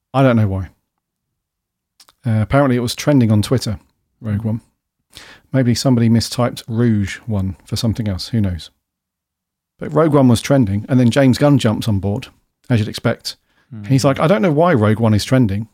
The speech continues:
Speaker 1: but I'm glad it is, as it's the most underrated Star Wars anything." Which is quite the endorsement.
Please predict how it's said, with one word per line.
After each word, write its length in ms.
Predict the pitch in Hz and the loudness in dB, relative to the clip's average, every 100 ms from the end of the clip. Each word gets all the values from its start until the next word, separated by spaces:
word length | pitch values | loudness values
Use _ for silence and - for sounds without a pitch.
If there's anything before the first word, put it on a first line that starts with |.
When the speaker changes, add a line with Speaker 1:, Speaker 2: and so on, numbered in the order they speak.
| _ _ - | _ _ -6
Speaker 1:
but 80 | |
I'm 160 | 143 123 | -2 0
glad 280 | 131 135 113 | 0 0 -2
it 120 | - | -2
is, 340 | 120 104 - - - | -2 -2 -6 -12 -8
as 140 | 117 | -6
it's 120 | 107 - | -4 -2
the 60 | |
most 220 | 123 117 - | 0 0 0
underrated 560 | 139 131 120 120 117 113 | 0 2 2 0 -2 -4
Star 260 | - 123 120 | -4 -2 0
Wars 280 | 120 117 - - | 0 -2 -4 -2
anything." 580 | 147 123 110 98 90 80 _ _ _ _ _ _ _ _ _ _ _ _ - _ _ | 2 2 0 -4 -8 -12 _ _ _ _ _ _ _ _ _ _ _ _ -20 _ _
Which 240 | 113 - | -12 -6
is 140 | 117 - | -6 -4
quite 260 | - 131 | -2 0
the 60 | 123 | 2
endorsement. 540 | 120 131 120 101 95 | 2 2 0 -4 -8